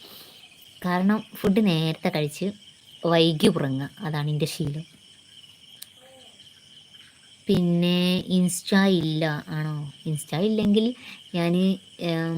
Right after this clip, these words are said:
മറ്റേ നമ്മുടെ യൂട്യൂബിൽ കമ്മ്യൂണിറ്റി പോസ്റ്റ് ഉണ്ടല്ലോ, അതിൽ ഓരോ പോസ്റ്റ് ഇടാറുണ്ട്. ആ പോസ്റ്റൊക്കെ നിങ്ങൾ വായിച്ചതിന് തൊട്ട് താഴെ കമന്റ് ചെയ്താൽ ഞാൻ റിപ്ലൈ ഒക്കെ തരും, സ്പെഷ്യലായിട്ട് ട്ടോ. അങ്ങനെ ഉള്ള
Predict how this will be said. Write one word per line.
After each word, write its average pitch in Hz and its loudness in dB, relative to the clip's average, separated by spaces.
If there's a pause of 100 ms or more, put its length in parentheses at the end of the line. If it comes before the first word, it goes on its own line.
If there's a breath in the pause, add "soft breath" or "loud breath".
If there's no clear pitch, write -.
(120)
മറ്റേ 165 -2 (160)
നമ്മുടെ 160 0 (100)
യൂട്യൂബിൽ 170 -2
കമ്മ്യൂണിറ്റി - -8
പോസ്റ്റ് 170 -2
ഉണ്ടല്ലോ, 147 -4 (600 loud breath)
അതിൽ 165 0 (120)
ഓരോ 165 6 (140)
പോസ്റ്റ് 165 -2
ഇടാറുണ്ട്. 143 0 (180)
ആ 170 0
പോസ്റ്റൊക്കെ 175 -2
നിങ്ങൾ 170 -2 (100)
വായിച്ചതിന് 160 -4 (840)
തൊട്ട് 180 -2
താഴെ 202 2
കമന്റ് 196 0
ചെയ്താൽ 208 0 (140)
ഞാൻ 240 2
റിപ്ലൈ 202 0
ഒക്കെ 175 -4
തരും, 151 -6 (520)
സ്പെഷ്യലായിട്ട് 160 -2
ട്ടോ. 156 -8 (540)
അങ്ങനെ 156 -4 (180)
ഉള്ള 160 -2